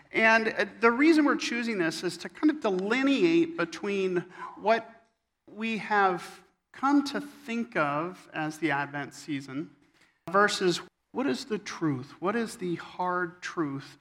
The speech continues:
therein? And so, what is true religion? One of the things that we're going to see about true religion is that it's not so much true versus false. It, what we're looking at is the subtleties,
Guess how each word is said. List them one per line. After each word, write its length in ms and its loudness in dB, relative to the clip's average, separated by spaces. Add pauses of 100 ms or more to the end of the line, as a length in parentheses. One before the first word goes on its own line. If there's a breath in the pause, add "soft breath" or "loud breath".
(280)
therein? 520 -4
And 120 -8
so, 320 0 (200 loud breath)
what 160 6
is 140 0
true 260 -4
religion? 540 0 (300 loud breath)
One 160 8
of 80 4
the 80 4
things 240 0
that 160 6
we're 120 8
going 260 2
to 120 -4
see 420 -2
about 340 4
true 180 -4
religion 460 0
is 180 4
that 340 4 (280 loud breath)
it's 200 -2
not 220 4
so 180 -2
much 280 -2
true 280 -8
versus 480 -6
false. 600 2 (560 soft breath)
It, 140 0
what 340 2
we're 160 0
looking 400 -2
at 140 2
is 140 -4
the 120 -8
subtleties, 920 -8